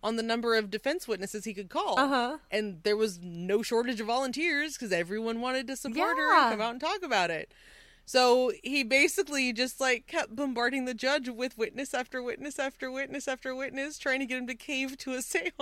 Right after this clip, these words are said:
Speaker 2: I love it. And can I just say, a theater critic. <laughs> I love that for some
Speaker 1: Right? <laughs>
Speaker 2: I love it. I give her four stars. <laughs> Completely.
Speaker 1: Exactly. All the stars.
Speaker 2: All the stars. Oh my gosh.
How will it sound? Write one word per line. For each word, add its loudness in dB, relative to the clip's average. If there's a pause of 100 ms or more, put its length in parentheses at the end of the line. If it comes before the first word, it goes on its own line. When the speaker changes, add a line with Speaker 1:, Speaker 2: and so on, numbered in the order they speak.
(100)
Speaker 2:
I 8 (320)
love 0
it. -2
And -6
can -4
I -2
just -12
say, -4 (200)
a -8 (120)
theater -8
critic. -16
<laughs> -4
I 8
love 2
that -12
for -8
some -14
Speaker 1:
Right? 4 (440)
<laughs> -4
Speaker 2:
I 0 (440)
love 0
it. -10 (240)
I 4
give 0
her 0
four 6
stars. 0 (260)
<laughs> -20
Completely. -2
Speaker 1:
Exactly. 2 (280)
All 0
the 0
stars. -2
Speaker 2:
All -14
the -20
stars. -6 (140)
Oh -6
my -10
gosh. -16